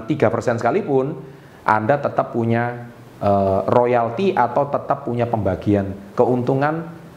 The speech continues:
eh, biasanya akhir tahun dari dividen keuntungan perusahaan sesuai dengan kapasitas saham yang Anda miliki di perusahaan tersebut. Yang keenam, aset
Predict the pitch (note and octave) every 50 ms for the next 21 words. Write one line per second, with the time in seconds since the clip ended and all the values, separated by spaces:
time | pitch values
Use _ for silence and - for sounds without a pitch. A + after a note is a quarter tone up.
0 | - - - G2+ G2+ G2+ G#2+ G2 - - G2+ G2+ A2+ A#2+ B2+ - A2 G#2+ - -
1 | G2 F#2+ - A#2 C3 C#3 D3+ E3 F3 E3+ E3 E3+ - G#2+ F#2+ F#2 A#2 A#2+ A2+ -
2 | - - - F2+ - - A2 A#2+ C3 C3+ - - - - - - G2 G#2+ G#2 G2+
3 | G2 G#2+ G2+ G2+ - G2+ - - A2+ C3+ C#3 - B2 - - B2+ C3+ C3+ - A2+
4 | G2+ G#2 G#2+ G#2 G#2 G2+ G2+ F#2+ - - G2 - A2 A#2 A#2 - - - - -
5 | - - - - - - - G2+ F2+ G2+ G#2 G#2+ G#2+ G#2 G2 G2+ F#2 F#2+ F2+ F#2
6 | F#2+ F2 F#2 - A#2 - - E2+ E2+ F2 E2+ - F2+ F2+ F2 - - - G#2 G2+
7 | - - - - - - - A#2+ C3+ C#3+ C#3+ D3+ D3 D3+ D#3 E3 D#3+ D3+ D#3+ -
8 | - - B2 C#3 C#3 - C#3+ A#2